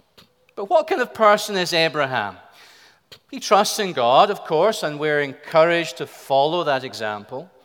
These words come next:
in Scripture. But does he always trust in God?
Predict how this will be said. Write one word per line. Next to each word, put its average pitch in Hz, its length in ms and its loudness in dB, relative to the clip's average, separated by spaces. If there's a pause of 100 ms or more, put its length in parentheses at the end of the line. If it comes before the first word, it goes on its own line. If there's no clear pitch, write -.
in 123 140 -14
Scripture. 117 600 -12 (840)
But 202 100 -10
does 233 220 0
he 147 100 -4
always 147 380 0
trust 196 340 -2
in 196 160 -8
God? 196 400 -4